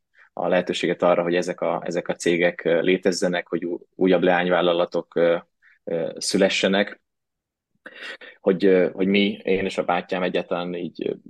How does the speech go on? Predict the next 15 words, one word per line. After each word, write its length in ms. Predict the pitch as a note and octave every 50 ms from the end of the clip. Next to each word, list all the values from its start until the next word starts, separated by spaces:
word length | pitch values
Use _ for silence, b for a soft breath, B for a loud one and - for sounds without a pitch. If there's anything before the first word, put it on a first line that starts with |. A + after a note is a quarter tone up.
| - -
bontogathatjuk 800 | - - - G2 F#2+ G2+ - F2+ F#2 F2+ - F#2 F2+ - - -
a 60 | F#2
szárnyainkat 680 | - - F#2+ F2+ F#2 F#2 F2+ F#2 F#2 - F2+ F2+ -
ilyen 200 | - D#2+ E2 D#2+
kisebb 320 | D#2 - G2 - - F#2 -
projektekkel, 520 | - F#2 F2+ - - - E2+ - - F2+
mint 200 | F2+ F2+ F2 -
a, 400 | E2+ E2 D#2+ D#2+ F2 F#2 - _ _
a 100 | - E2
Green 240 | E2 - F#2+ F#2 F#2
Man, 260 | F#2 F2+ F2 F2+ F#2 - _ B B B B B
Green 200 | - - F2 F2+
Biotic 380 | F2 F2+ F2 F2 - F#2 - -
vagy 140 | E2+ E2 E2+
a, 340 | D#2+ D#2+ D#2 D#2 - -